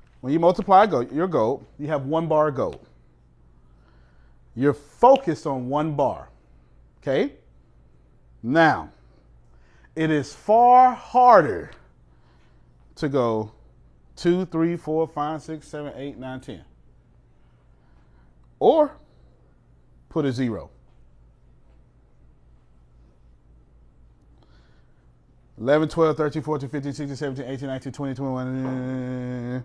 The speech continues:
Or add one more zero.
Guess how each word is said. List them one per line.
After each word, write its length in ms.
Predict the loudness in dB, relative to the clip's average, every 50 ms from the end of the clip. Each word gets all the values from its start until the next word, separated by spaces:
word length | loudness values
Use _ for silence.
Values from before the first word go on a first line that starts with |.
| -12 _ _ -20 -20 -20 -20 _ _ 2
Or 300 | 6 8 8 8 6 4 -2 -16 -20 _ _ _ _ _ _ _ _ _ _ _ _ _ _ _ _ _ _ _ _ _ _ _ _ _ _ _ -4
add 160 | -2 0 0
one 220 | 2 2 2 0
more 180 | 0 -2 -4 -4
zero. 360 | -6 -8 -10 -12 -12 -16 -18